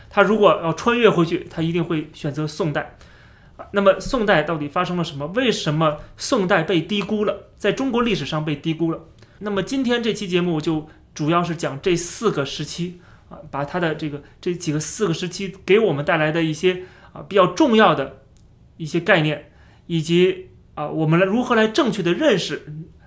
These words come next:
那个时代。首先我们来讲这个西周。西周因为时间离我们现在太久远了，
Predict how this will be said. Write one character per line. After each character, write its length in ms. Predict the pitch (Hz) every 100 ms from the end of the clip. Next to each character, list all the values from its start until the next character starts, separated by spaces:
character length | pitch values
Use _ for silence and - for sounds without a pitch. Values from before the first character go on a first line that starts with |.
| -
那 120 | 185
个 80 | 147
时 160 | 143 143
代。 300 | 147 156 - - - - - - -
首 160 | - 214
先 160 | 269
我 60 | 277
们 80 | 185
来 120 | 196
讲 260 | 214 139 143
这 80 |
个 100 | 151
西 200 | 151 226
周。 300 | 226 226 226 - - -
西 200 | - 262
周 180 | 254 247
因 80 |
为 80 | 240
时 220 | 233 226
间 260 | 220 240 226
离 100 | 208
我 80 | 196
们 140 | 151
现 120 | 202
在 120 | 196 170
太 260 | - 202
久 280 | 156 165 190
远 140 | 180 -
了， 160 | -